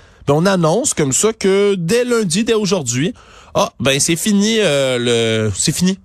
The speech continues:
le covoiturage, vous avez plus le droit de passer dans cette voie-là. Ils ont, ils ont dit ça comme ça, là, discrètement sur Facebook, une mesure importante que certaines personnes utilisent,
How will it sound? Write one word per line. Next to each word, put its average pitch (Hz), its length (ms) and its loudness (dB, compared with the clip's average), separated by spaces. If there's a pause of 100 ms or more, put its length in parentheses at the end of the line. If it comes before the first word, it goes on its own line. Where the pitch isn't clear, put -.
le 117 100 -4
covoiturage, 127 460 -2
vous 139 60 0
avez 143 100 2
plus 165 120 -2
le 151 40 0
droit 147 180 2
de - 60 -20
passer 131 260 -2
dans 127 100 0
cette 110 180 -2
voie-là. 104 260 0 (1200)
Ils 110 60 0
ont, 123 260 2
ils 127 80 2
ont 139 80 2
dit 139 80 -2
ça 220 140 0
comme 226 160 0
ça, 214 180 0
là, 120 80 -2
discrètement 190 640 -2
sur 170 160 -4
Facebook, 156 540 0
une 123 160 -2
mesure 160 500 2
importante 180 640 -2
que 117 80 -8
certaines 180 320 -2
personnes 175 280 -2
utilisent, 160 420 0